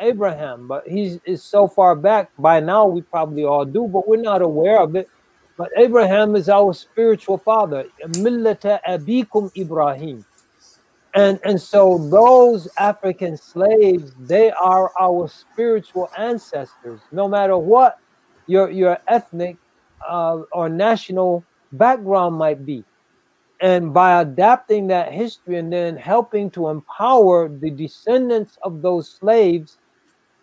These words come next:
we gain the, the legitimacy to begin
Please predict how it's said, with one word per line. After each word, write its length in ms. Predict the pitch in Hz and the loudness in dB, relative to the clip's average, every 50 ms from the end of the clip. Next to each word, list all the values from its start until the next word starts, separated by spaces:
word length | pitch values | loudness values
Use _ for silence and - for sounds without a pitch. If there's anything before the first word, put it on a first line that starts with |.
| _ _ _ _ _ _ | _ _ _ _ _ _
we 220 | - 147 214 247 220 | -2 0 0 0 2
gain 420 | 185 233 226 214 214 214 208 196 | 2 4 4 4 4 2 2 0
the, 320 | 170 175 170 165 160 160 - 151 | 0 0 0 0 -2 -4 -8 -12
the 420 | 147 147 156 151 147 147 147 151 _ _ _ _ - | -8 -6 -4 -4 -4 -4 -6 -10 _ _ _ _ -14
legitimacy 1200 | 143 135 143 156 147 123 117 165 214 277 294 285 269 247 226 180 - - - 147 139 135 139 156 - _ _ _ _ _ _ _ _ _ _ _ _ _ _ _ _ _ _ _ _ _ _ _ | -10 -6 -6 -6 -6 -2 2 4 6 6 6 4 0 0 -2 -2 -4 -10 -14 -12 -10 -10 -12 -14 -18 _ _ _ _ _ _ _ _ _ _ _ _ _ _ _ _ _ _ _ _ _ _ _
to 140 | - - 190 | -12 -10 -8
begin 720 | 165 151 180 - 143 156 196 220 226 220 214 208 196 190 | -6 -6 -6 -6 -2 -2 0 0 2 0 0 -2 -4 -6